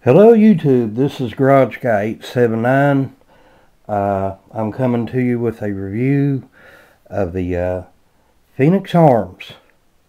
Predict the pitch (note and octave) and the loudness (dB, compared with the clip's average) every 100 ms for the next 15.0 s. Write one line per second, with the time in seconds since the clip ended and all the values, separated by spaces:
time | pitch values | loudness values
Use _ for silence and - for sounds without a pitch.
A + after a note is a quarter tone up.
0 | _ _ _ _ _ _ F#2+ G2 G2 F2 | _ _ _ _ _ _ -4 0 0 -2
1 | F2 _ _ _ G#2 B2 - - - D#3 | -12 _ _ _ -6 -6 -6 -14 -8 0
2 | E3 E3+ E3 D#3 _ - - C#3 C#3 D#3+ | 2 2 -2 -6 _ -12 -6 -4 -2 0
3 | E3+ C3 F#2+ E2+ _ _ _ - _ - | 0 0 -2 -10 _ _ _ -20 _ -8
4 | C3+ C3+ C3+ D3 D3 C#3+ C#3 C#3 - B2+ | -2 0 2 0 2 0 0 0 -2 -10
5 | - A#2+ G#2 - D#2+ _ - - - - | -8 -8 -8 -12 -20 _ -20 -20 -20 -20
6 | - - _ _ _ _ _ - G#2 G2+ | -20 -20 _ _ _ _ _ -6 -2 0
7 | G2+ G2 F#2+ - _ _ _ _ _ _ | 2 -2 -6 -18 _ _ _ _ _ _
8 | _ _ _ _ _ _ _ _ _ _ | _ _ _ _ _ _ _ _ _ _
9 | _ - E3 G#3 F3 G3 G3+ F#3 A2+ C#2+ | _ -2 2 2 2 2 4 4 0 -8
10 | - _ _ _ A#2 A#2 A2+ A2 G#2+ - | -18 _ _ _ -4 -2 0 -2 -4 -8
11 | B2+ B2+ - D#3+ E3 D#3+ - _ _ _ | -10 -8 0 4 4 2 0 _ _ _
12 | _ _ _ _ _ _ _ _ B2+ B2 | _ _ _ _ _ _ _ _ -2 0
13 | A#2+ A2 - C#3 D#3 D3+ D3+ D3 C#3 C3+ | -2 -8 -10 -2 2 2 2 0 -4 -2
14 | C3+ B2+ B2 A#2+ A2+ D3 E3 E3+ D#3+ - | -2 -2 -4 -6 -8 -2 2 2 0 -4